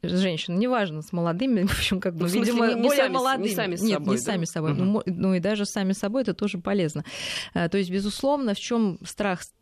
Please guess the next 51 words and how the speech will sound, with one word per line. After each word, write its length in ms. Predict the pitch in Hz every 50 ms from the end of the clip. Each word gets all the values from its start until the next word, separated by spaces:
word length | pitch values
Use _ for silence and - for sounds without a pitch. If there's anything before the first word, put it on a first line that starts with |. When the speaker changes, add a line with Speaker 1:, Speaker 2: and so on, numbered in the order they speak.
| - -
Speaker 1:
перед 180 | - 165 -
старостью, 480 | - - - 269 294 294 269 - - 196
кроме 260 | - 202 202 185 180
всего, 280 | 175 - - 190 180 175
всего 180 | - - 180 175
прочего, 440 | - 214 247 277 - - 220 190 170
о 40 |
чем 220 | 165 - - 180 165
мы 280 | 160 160 151 151 151 151
не 160 | 160 165 170
успели 320 | 165 - - 190 175 165
поговорить, 500 | 170 - 180 180 202 208 226 294 320 -
это 180 | - 220 220 185
то, 160 | - - 214
что 240 | 208 - - 180 165
мужчина 420 | 165 180 180 - - 185 160 156
теряет 300 | - - 180 175 175 170
потенцию, 460 | - - 202 - - 294 285 - - 180
женщина — 380 | 190 202 208 202 - - 175 165
привлекательность. 800 | - 175 170 175 170 170 - 147 147 - - 165 147 156 - _ - - - - - - - - - -
Вот, 240 | - 180 190 180 -
но, 300 | 202 214 220 214 - - _ _ _ _ -
э, 160 | - 180 175 175
жизнь 280 | 175 240 277 285 254
показывает, 560 | - 202 185 - 226 226 226 208 202 175 170
что 220 | - - - - 180
не 140 | 180 185 185
для 160 | 175 185 185
всех 300 | - - - 226 - -
это 180 | 190 - - 175
так, 300 | - - 160 151 - -
и 40 | 160
что 140 | - -
наши 300 | 196 208 202 196 - 185
психологические 840 | - - - 180 - 190 190 196 220 294 311 - - - - 196 175
страхи 420 | - - 208 202 175 160 - - 170
намного 500 | 170 180 180 196 208 214 190 160 165 175
сильнее 580 | - - - 175 180 202 240 294 311 254 190
и 140 | - - 170
намного 380 | 170 180 185 196 190 175 160 160
пагубнее 440 | - 202 185 175 160 156 156 160 160
действуют 480 | 156 190 180 165 - - 160 156 -
на 160 | 170 160 160 156
все 180 | - - - 165
вот 160 | 151 151 160
эти 160 | 151 - -
вещи, 340 | 165 165 160 160 - - -
на 60 | 156
привлекательность 680 | 151 - 160 160 165 - - 160 - - 156 - - -
и 40 |
потенцию, 560 | 170 - 185 190 - 285 294 311 - - 170